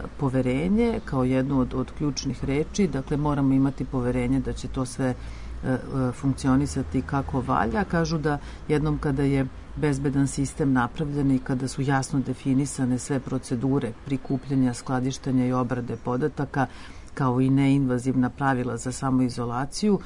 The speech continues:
ključna je kvalitetna komunikacija prema javnosti koju bi trebalo, evo da pročitam to, da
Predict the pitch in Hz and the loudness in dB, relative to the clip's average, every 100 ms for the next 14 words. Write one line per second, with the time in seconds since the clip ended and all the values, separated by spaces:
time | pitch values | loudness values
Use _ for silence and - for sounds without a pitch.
0 | - - 165 143 165 151 131 - 135 131 | -6 -4 -2 -2 0 2 2 0 -2 0
1 | - 131 - 135 127 123 - - 160 143 | 0 0 2 2 2 0 -10 -6 0 4
2 | 131 127 - 123 120 - 135 113 131 123 | 4 4 2 -2 -2 -2 0 0 -2 0
3 | 123 123 123 131 120 123 135 - 131 - | 0 0 0 0 0 0 -2 -2 -4 -2
4 | 113 117 123 123 123 - - - 135 127 | -4 -2 -2 -2 -4 -8 -16 -10 -2 -2
5 | 117 123 120 117 127 120 127 - 131 127 | 0 -2 -2 -2 -2 -2 -4 -6 -4 -4
6 | - 123 110 - - - - - - 135 | -2 -2 -2 -4 -8 -10 -12 -10 -2 0
7 | 131 - - 139 139 135 | 0 -4 -8 -2 2 2